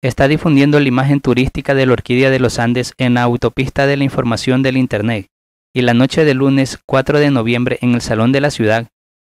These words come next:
se cumplió el lanzamiento del denominado Tour Virtual Piñas trescientos sesenta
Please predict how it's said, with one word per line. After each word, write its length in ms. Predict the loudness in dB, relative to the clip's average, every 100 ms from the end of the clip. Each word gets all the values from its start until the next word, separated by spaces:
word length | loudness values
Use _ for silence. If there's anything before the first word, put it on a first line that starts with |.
| -6
se 160 | -4
cumplió 360 | 0 0 2 2
el 60 |
lanzamiento 600 | 2 0 2 2 2 2
del 200 | 2 0
denominado 680 | 0 0 2 2 0 0 0
Tour 420 | 0 2 2 2
Virtual 540 | 0 0 -2 0 0 -2
Piñas 420 | -2 0 0 -4 -8
trescientos 320 | -6 -6 -6
sesenta 400 | -4 -4 -4 -10